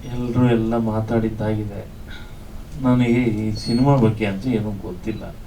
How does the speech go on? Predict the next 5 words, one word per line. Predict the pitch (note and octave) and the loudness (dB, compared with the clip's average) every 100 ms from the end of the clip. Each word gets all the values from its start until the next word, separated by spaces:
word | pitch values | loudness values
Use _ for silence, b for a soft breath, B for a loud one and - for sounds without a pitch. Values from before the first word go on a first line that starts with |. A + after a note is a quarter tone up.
| B B B - | B B B -6
ಈಗಷ್ಟೇ | A#2 A2+ A2 - C#3 | 0 2 2 0 -2
ಟೀಸರ್ | C3 C3 A#2+ A#2 A2 | 2 2 4 0 2
ನೋಡಿದೆ, | A2 G#2+ A#2+ C#3+ A#2+ | 2 2 2 0 -2
ಮತ್ತೆ, | G#2+ D3+ D#3 F3 - - - - - - - - | -6 -6 -6 -6 -10 -14 -14 -14 -12 -12 -12 -10
ಆ, | - | -6